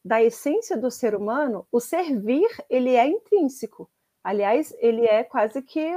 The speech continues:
um, uma, uma premissa do ser humano, né? Tudo aquilo que você aprende, você automaticamente já deseja, né? Já vem um impulso em você de colocar isso a serviço do outro. Então, a, a missão profissional, né? O ser profissional no mercado de trabalho,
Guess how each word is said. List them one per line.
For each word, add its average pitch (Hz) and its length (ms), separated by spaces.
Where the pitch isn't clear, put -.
um, 285 120
uma, 254 720
uma 233 160
premissa 330 540
do 220 80
ser 220 200
humano, 190 320
né? 202 120
Tudo 269 200
aquilo 359 220
que 294 120
você 262 280
aprende, 247 560
você 254 300
automaticamente 247 800
já 226 280
deseja, 233 800
né? 196 140
Já 214 140
vem 226 120
um 269 100
impulso 302 440
em 311 80
você 285 380
de 254 120
colocar 262 400
isso 254 180
a 262 60
serviço 262 500
do 285 100
outro. 208 460
Então, 240 520
a, 240 460
a 226 40
missão 247 400
profissional, 220 640
né? 220 220
O 220 220
ser 294 400
profissional 202 760
no 220 140
mercado 247 400
de 240 80
trabalho, 196 580